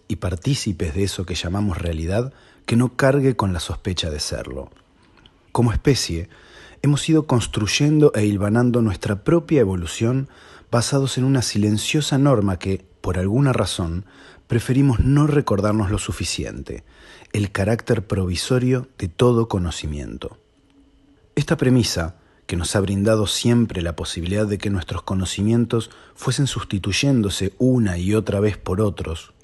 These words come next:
nuevos, mejores, más sofisticados y eficaces al servicio de quienes contaran con ellos, nos ubica en una terriblemente incómoda posición, la de admitir que en este preciso momento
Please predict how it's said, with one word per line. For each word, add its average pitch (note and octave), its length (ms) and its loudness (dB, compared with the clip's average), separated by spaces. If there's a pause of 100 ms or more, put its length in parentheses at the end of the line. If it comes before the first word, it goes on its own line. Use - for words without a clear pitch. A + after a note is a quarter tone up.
nuevos, F2+ 580 -4 (120)
mejores, F#2 760 0 (340)
más C#3 240 0
sofisticados A#2 920 2
y F2+ 60 -4
eficaces F#2+ 720 -2
al E2 80 -4
servicio G2+ 460 -2
de F2+ 80 -2
quienes F2+ 240 -6
contaran F#2+ 520 -2
con F#2+ 180 0
ellos, G2 440 -2 (420)
nos A#2 240 -2
ubica C#3+ 280 0
en C#3 60 2
una C#3 260 2
terriblemente A#2 920 0
incómoda F#2+ 560 -2
posición, B1+ 720 -10 (580)
la F#2+ 160 0
de G#2 60 4
admitir G2+ 460 0
que A#2 180 2
en A#2 120 4
este C#3+ 300 0
preciso G2 480 -4
momento F#2 640 -4